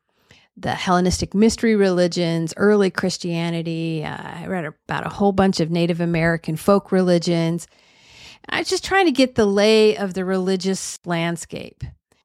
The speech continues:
And the more and more I read, the more I started to notice that there were these remarkable similarities between these apparently different religious traditions. And this is, in the modern world, this is a lot how these religious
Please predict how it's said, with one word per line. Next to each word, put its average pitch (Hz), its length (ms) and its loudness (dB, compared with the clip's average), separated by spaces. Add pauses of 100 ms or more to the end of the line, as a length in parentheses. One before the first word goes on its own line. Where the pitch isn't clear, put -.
(100)
And 226 260 -2
the 277 80 2
more 370 200 4
and 349 80 4
more 262 180 4
I 214 80 4
read, 226 200 2
the 202 60 2
more 208 160 0
I 220 60 2
started 196 380 -4
to 208 120 2
notice 330 800 0 (460)
that 214 200 -4
there 214 160 4
were 202 120 4
these 170 460 -2 (180)
remarkable 180 760 2
similarities 170 840 0
between 202 640 0
these 156 400 -2 (320)
apparently 226 720 0
different 156 600 -2
religious 170 440 -4
traditions. - 720 -6 (280)
And 190 360 2
this 294 220 0
is, 359 240 0
in 269 140 4
the 262 60 4
modern 240 400 4
world, 185 200 2
this 220 160 -10
is 175 80 -6
a 160 80 -8
lot 175 260 0
how 165 320 4
these 151 320 0
religious 151 460 -2